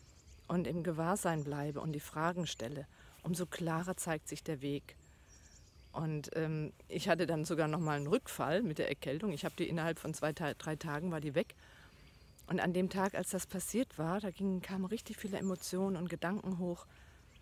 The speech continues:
Und dann die Frage, gehört's mir, gehört's jemand anderem? Ist es meine Realität oder eine andere?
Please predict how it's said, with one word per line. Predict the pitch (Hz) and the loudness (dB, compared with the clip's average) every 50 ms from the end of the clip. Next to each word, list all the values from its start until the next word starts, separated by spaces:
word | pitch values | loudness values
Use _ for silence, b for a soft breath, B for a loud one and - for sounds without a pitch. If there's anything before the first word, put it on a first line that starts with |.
| B B B B B B - - - - - - | B B B B B B -20 -20 -20 -20 -8 -2
Und | 185 185 | 0 2
dann | 185 180 | 2 2
die | 175 185 | 2 0
Frage, | - - 165 175 170 170 165 - 160 | -2 0 2 4 4 4 2 0 -4
gehört's | - - 160 156 - - - - | -4 -2 -4 -2 -2 -4 -4 -2
mir, | 160 170 180 214 214 | 0 0 2 0 0
gehört's | - 202 190 - - - | -2 -2 -4 -2 -2 -2
jemand | 180 185 175 170 - - | -2 0 0 -2 -2 -2
anderem? | 156 160 160 151 147 - 143 143 147 165 - | -2 -2 -2 -4 -4 -4 -6 -6 -6 -6 -6
Ist | 156 160 | -6 -6
es | 156 - 165 | -4 -2 -2
meine | 156 156 165 190 208 208 | 0 2 4 4 4 2
Realität | 196 196 190 180 175 185 175 - 180 180 185 - | 2 2 2 2 0 0 -4 -2 -2 -2 -2 -2
oder | 156 180 170 | -2 -2 -2
eine | 165 160 - | -2 -2 -2
andere? | - 180 202 196 170 139 147 156 | 0 0 2 0 0 0 0 -2